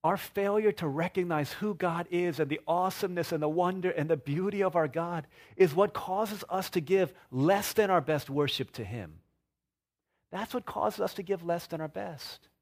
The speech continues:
is because we don't recognize this immense distinction between the creator and the creature, between the God who made us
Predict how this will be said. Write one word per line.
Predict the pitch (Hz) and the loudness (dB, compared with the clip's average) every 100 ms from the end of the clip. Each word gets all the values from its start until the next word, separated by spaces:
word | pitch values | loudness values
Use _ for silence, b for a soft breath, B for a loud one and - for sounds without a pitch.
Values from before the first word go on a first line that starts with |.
| _ _ _ _ 180 | _ _ _ _ -2
is | 147 | 0
because | 175 190 151 | 0 0 -2
we | 180 | 0
don't | 196 180 165 | 2 0 0
recognize | 180 185 190 170 147 143 | 0 0 0 0 -2 0
this | 165 - - | -2 -2 0
immense | 170 175 196 214 214 | 0 0 0 0 -2
distinction | - 214 - 202 185 170 | -2 -2 2 2 2 -2
between | 160 - 175 | -2 -2 -2
the | 160 | -2
creator | - 180 180 190 160 120 - b b b _ _ _ _ _ - | -2 2 4 6 4 2 -2 b b b _ _ _ _ _ -4
and | 156 | -2
the | |
creature, | 147 - 180 - 123 87 _ _ _ _ _ _ _ _ _ - | 0 0 0 0 -6 -10 _ _ _ _ _ _ _ _ _ -2
between | - 208 190 | 0 2 2
the | |
God | 160 185 190 | 4 4 4
who | 170 | 2
made | 185 185 196 | 2 4 6
us | 196 | 4